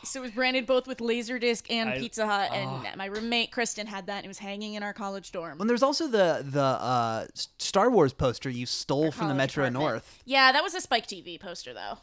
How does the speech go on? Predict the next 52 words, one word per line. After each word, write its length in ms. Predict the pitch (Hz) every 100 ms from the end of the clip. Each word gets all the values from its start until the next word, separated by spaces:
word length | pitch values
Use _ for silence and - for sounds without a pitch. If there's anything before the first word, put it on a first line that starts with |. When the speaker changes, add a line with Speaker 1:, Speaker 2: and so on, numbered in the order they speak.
| -
Speaker 3:
Yeah. 280 | 151 117 104 - _ - 160 185
Speaker 2:
<laughs> 80 | - - - - -
I, 200 | 143 160 160
um, 380 | 151 131 120 -
Pizza 300 | 175 175 180
Hut 140 | 165
had 120 | 147
all 60 | 131
these 140 | 110
really 180 | 113 113
great 200 | 107 110
X-Men 500 | 107 - 117 104 92
tie-in 340 | 117 101 117
stuff 240 | 123 151 151
in 60 |
the 80 | 156
nineties. 320 | 156 160 160
They 100 | 123 107
had 220 | 113 107
these 160 | 101
V 180 | 95 113
H 140 | 110 104
S 180 | 101
tapes 480 | - 95 - - - _ - - -
that 300 | 113 98 110
were, 460 | 113 104 101 101 98
it 80 |
was 140 | 110 -
two 240 | - 170
of 60 | 135
them. 160 | 113
They 80 | 113
each 100 | 117
had 100 | 110
two 120 | -
episodes 260 | 123 - 104
each, 180 | 117 -
the 80 | 113
first 240 | 131 127
four 180 | 127 120
episodes 280 | 110 - 110
of 60 | 101
the 280 | 110 104 104
cartoon. 560 | 120 107 - 120 110 104 - _
And 140 | 135 143
beforehand, 840 | 139 - 269 311 214 139 123 127
they 60 | 156
had 100 | 147
a 80 |
roundtable 640 | 117 127 151 156 160 143 135
discussion 800 | 127 - 147 - 127 113 107 113
with, 340 | 127 120